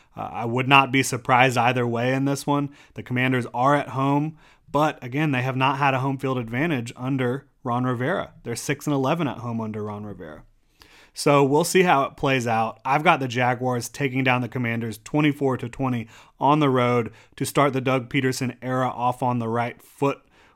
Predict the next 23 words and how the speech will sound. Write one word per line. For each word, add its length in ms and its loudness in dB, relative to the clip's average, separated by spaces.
with, 300 -8
with 180 -4
a 60 -2
victory, 720 0
you 80 -12
know, 100 -6
getting 300 -6
to 100 -2
one 220 0
and 140 0
oh 200 2
before 480 -4
they 460 -2
return 460 -2
home 400 -2
to 100 -8
take 280 -4
on 160 -4
the 60 -8
Colts 560 -6
in 220 -2
week 280 -4
two, 420 0